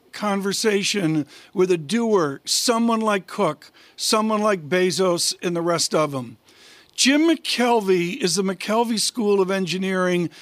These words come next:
at the Washington University of Saint Louis. He stumbled on a thing with a guy named Dorsey called Square and made a pile of money. But that came out of his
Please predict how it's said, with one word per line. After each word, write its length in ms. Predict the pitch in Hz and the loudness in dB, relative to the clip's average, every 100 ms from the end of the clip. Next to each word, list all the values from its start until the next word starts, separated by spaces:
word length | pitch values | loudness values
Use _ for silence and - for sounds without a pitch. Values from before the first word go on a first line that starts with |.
| - 202 | -10 -6
at 100 | 156 | -2
the 80 | |
Washington 680 | 175 185 233 - 247 233 214 | -2 0 0 -2 -2 -2 0
University 720 | 202 196 180 185 180 202 175 | 0 0 0 0 0 -2 -2
of 100 | 175 | -2
Saint 360 | - 190 185 240 | -2 -4 -6 -4
Louis. 640 | 175 180 160 139 - - - - - | 0 2 2 0 -4 -6 -10 -20 -10
He 100 | 214 | -2
stumbled 540 | - - 254 277 262 233 | 0 0 0 2 2 2
on 160 | 214 | 0
a 40 | 202 | -2
thing 320 | - 208 208 | -2 0 2
with 140 | 185 | 2
a 60 | 175 | 0
guy 260 | 196 208 | 0 -2
named 300 | 208 202 190 | 0 0 -2
Dorsey 560 | 156 190 196 185 175 143 | 0 2 2 0 0 -2
called 280 | - 196 151 | -2 -4 -2
Square 680 | - - 214 208 190 160 165 - - - | -4 -2 -2 0 2 0 -2 -10 -20 -6
and 140 | 190 | -2
made 160 | 196 190 | 0 0
a 40 | |
pile 540 | 175 - - 226 233 214 | -2 -6 -4 0 2 2
of 80 | 196 | 0
money. 540 | 196 202 185 135 - _ _ _ | 0 0 0 -4 -10 _ _ _
But 180 | 202 196 - | -2 -2 0
that 440 | 233 277 311 - | 2 2 0 -4
came 280 | - 247 240 | -2 0 0
out 260 | 214 220 208 | 2 2 2
of 80 | |
his 160 | 185 156 | 0 -4